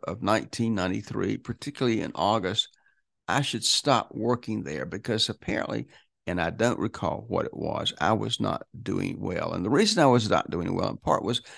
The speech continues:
I had stopped taking Prozac on my own and had not told anybody. And the reason I stopped taking Prozac was it cost money. I didn't have it to, to go spend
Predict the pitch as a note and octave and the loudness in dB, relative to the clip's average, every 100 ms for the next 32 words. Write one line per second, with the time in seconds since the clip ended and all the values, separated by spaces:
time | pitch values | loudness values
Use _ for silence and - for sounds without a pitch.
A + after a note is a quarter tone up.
0 | - - - A2 - - A#2+ - - G#2 | -20 -6 -2 2 2 4 2 0 0 0
1 | A2 G#2 - - C3+ F#2 B1+ - _ _ | 0 -6 2 6 6 4 -2 -8 _ _
2 | _ _ _ G#2+ G#2+ G2+ E2+ E2+ - - | _ _ _ 4 6 6 2 0 -4 -12
3 | _ _ _ _ - F#2+ F#2 - - - | _ _ _ _ -4 -2 0 -2 -2 -2
4 | C3 A2+ G#2+ G#2+ F#2+ E2 - - _ _ | 2 2 4 2 0 -2 -6 -10 _ _
5 | _ _ - A#2+ C3+ A3+ A3+ E3+ C3 - | _ _ 0 4 6 6 6 4 4 4
6 | A2+ - - - - - F2 G#2+ E2 - | 2 2 -2 -2 -4 -4 -2 -2 -4 -2
7 | G2 B2 C#3 - B2+ - F3 - - _ | 0 0 -2 2 4 4 4 4 0 _
8 | _ _ _ _ F2+ G2+ A2+ B2+ F#3 G3+ | _ _ _ _ 0 2 4 4 4 2
9 | - G#2+ G2+ _ _ - - F2+ - - | -2 -6 -6 _ _ -10 -4 -4 -4 -8
10 | - G2 E2+ | -4 -4 -4